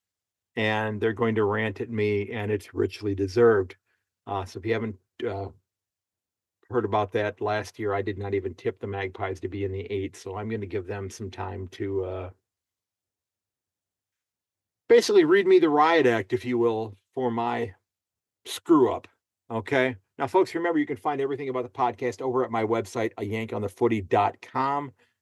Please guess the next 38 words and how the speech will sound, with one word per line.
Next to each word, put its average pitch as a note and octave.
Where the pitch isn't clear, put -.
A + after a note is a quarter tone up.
You A#2
can A2
leave A2
a -
review G#2+
over C3
there C3+
if C3
you B2+
enjoy B2
the B2
show. B2
You A2+
can G#2+
get A2
on G#2
the G2
mailing A#2+
list A#2+
so A#2
that G#2
when G#2+
new A#2
episodes A2
come A2+
out, A2+
they'll G#2+
be G#2+
in G#2+
your G#2
inbox G#2+
very, G2
very G#2
quickly G#2+
after G#2+
the G2
episode's F#2+
released. G2+